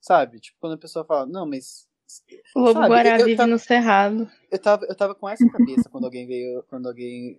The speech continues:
Speaker 1: quando vi, eu vi essa pergunta. Eu pensei, tipo, nesse tipo de curiosidade muito específica que não tem nada a ver, sabe?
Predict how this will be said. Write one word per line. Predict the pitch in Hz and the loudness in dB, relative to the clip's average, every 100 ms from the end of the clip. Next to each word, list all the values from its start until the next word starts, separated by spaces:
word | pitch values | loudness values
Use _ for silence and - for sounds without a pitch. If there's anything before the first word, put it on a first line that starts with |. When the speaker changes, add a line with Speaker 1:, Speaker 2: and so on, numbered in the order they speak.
| _ | _
Speaker 1:
quando | - 123 123 120 113 | -10 -8 -6 -8 -8
vi, | 123 123 | -10 -8
eu | 127 | -8
vi | 113 | -10
essa | 117 - | -12 -10
pergunta. | 131 117 110 107 127 | -10 -10 -12 -18 -10
Eu | |
pensei, | 156 165 156 | -10 -10 -14
tipo, | - 156 | -12 -8
nesse | 147 156 185 | -6 -8 -18
tipo | - 165 | -14 -14
de | 151 | -12
curiosidade | - 156 143 127 135 156 143 | -4 -2 -2 0 2 2 -4
muito | 151 233 | -6 -6
específica | - 175 214 - | -4 -6 -6 -10
que | |
não | 180 | -8
tem | 180 | -2
nada | 202 175 | -2 -2
a | |
ver, | 175 156 _ _ _ _ | -4 -6 _ _ _ _
sabe? | - 170 117 117 | 0 0 0 -8